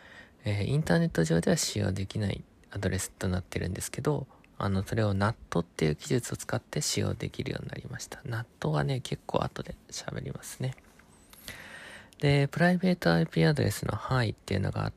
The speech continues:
て、まあ、これもクラスAからCまであって、アドレス範囲、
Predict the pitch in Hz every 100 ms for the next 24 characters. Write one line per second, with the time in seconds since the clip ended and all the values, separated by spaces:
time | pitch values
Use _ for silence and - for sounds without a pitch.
0 | - - 127 120 - - - 139 147 135
1 | 127 - 131 - - 120 113 98 95 -
2 | - - - - - - - _ - 139
3 | - 113 123 123 - 127 -